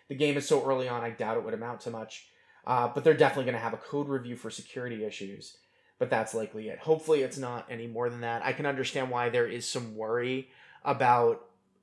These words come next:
source code potentially leading to some issues with the final product, but that's what a review is gonna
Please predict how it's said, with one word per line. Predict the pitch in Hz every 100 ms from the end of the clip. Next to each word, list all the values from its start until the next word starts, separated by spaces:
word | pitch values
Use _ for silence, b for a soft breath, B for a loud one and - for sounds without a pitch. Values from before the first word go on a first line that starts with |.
| _ _ - _ _ _
source | - - 151 147
code | - 139 127
potentially | 131 131 120 139 127
leading | 120 117 117
to | 110 - 120 117 110
some | 131 117
issues | 110 - 117
with | 110
the | 107
final | - 113 107
product, | - 110 113 123 -
but | 120
that's | 107 - - 110 110 _
what | 123 117
a | 110
review | 107 107 104
is | 104
gonna | - 98 92